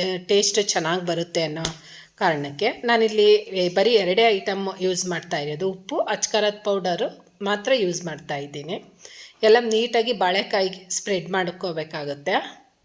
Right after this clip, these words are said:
ಆ ಉಪ್ಪು ಖಾರ ಎಲ್ಲ ನೀಟಾಗಿ ಮಿಕ್ಸ್ ಮಾಡಿಕೊಂಡು ಒಂದು ಇಪ್ಪತ್ತು ನಿಮಿಷಗಳ ಕಾಲ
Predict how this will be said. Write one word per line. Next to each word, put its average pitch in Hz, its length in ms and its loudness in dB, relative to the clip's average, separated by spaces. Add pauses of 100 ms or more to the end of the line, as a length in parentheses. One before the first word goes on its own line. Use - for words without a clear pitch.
(3000)
ಆ 208 40 4
ಉಪ್ಪು 214 340 4
ಖಾರ 214 260 0
ಎಲ್ಲ 202 340 4
ನೀಟಾಗಿ 202 460 0
ಮಿಕ್ಸ್ 185 320 0
ಮಾಡಿಕೊಂಡು 202 440 -4
ಒಂದು 240 180 0
ಇಪ್ಪತ್ತು 233 380 2
ನಿಮಿಷಗಳ 214 480 0
ಕಾಲ 202 320 2